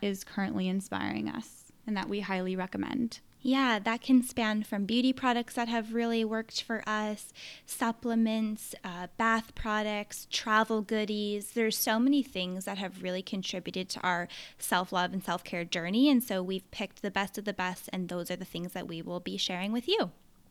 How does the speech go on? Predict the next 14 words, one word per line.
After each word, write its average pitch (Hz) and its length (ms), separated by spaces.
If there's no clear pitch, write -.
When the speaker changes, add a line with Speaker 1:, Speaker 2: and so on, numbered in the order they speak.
Speaker 1:
The 240 100
content 269 520
that 226 180
we 226 100
hope 202 340
to 214 300
inspire 196 540
you 226 200
with 285 360
is 208 380
content 262 440
that 240 220
actually 262 380
shares 208 440